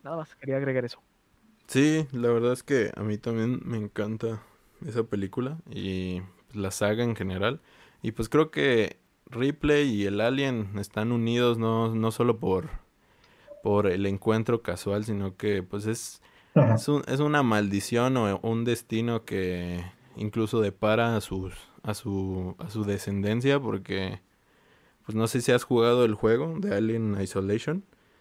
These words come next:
Speaker 2: que
Speaker 1: No,
Speaker 2: es
Speaker 1: no lo pude
Speaker 2: protago-,
Speaker 1: jugar.
Speaker 2: es protagonizado por su hija, y, pues, también se encuentra con el mismo ser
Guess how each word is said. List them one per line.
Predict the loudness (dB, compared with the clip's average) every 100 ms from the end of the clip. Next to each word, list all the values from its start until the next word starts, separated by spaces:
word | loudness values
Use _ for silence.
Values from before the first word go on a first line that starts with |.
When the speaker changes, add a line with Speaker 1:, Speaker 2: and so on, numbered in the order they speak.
| _ _
Speaker 2:
que | -4 -2 -2 -2 -4 -6
Speaker 1:
No, | -4
Speaker 2:
es | -2
Speaker 1:
no | 0
lo |
pude | 0
Speaker 2:
protago-, | 2 0 -2
Speaker 1:
jugar. | -6 -8 -10 -12
Speaker 2:
es | -8
protagonizado | 0 0 2 -2 -2 -4 2 2 4
por | 0 -2
su | -2 -4
hija, | -2 -6 -8 _ _ _ _ _ _ -12
y, | -10
pues, | -10 -6
también | -4 -2 -2 -4
se | -6
encuentra | -4 -4 -2 -2 -2
con | -4 -6 -6
el | -6 -4
mismo | -4 -4 -4 -4
ser | -2 -2 -4